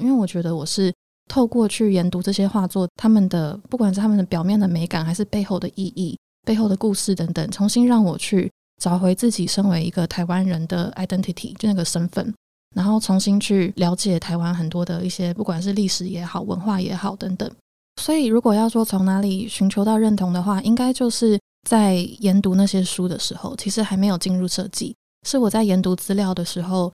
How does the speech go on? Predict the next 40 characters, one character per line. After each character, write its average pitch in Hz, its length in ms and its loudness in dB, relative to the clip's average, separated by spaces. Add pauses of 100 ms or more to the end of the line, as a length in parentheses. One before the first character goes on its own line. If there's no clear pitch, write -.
(280)
开 202 180 0
始 185 500 -4
重 190 180 0
新 226 180 2
找 190 160 0
回 170 160 -4
这 180 120 -6
个 175 100 -6
连 165 240 -8
接。 - 280 -8 (300)
所 240 100 0
以 254 60 4
我 226 140 2
之 214 160 0
后 226 140 2
在 226 160 2
做 214 180 -2
设 202 180 0
计 196 140 -2
的 175 120 -2
时 - 160 -6
候， 185 320 -2
我 185 100 -6
会 226 200 0
跟 214 140 0
我 196 120 2
的， 170 140 -8
因 233 80 2
为 247 60 4
我 214 40 2
现 202 140 -2
在 202 60 0
有 185 80 0
很 175 160 -6
多 180 120 -2
的 180 120 -2
桌 185 160 -4
游 180 120 -2
教 170 220 -6
学， - 240 -8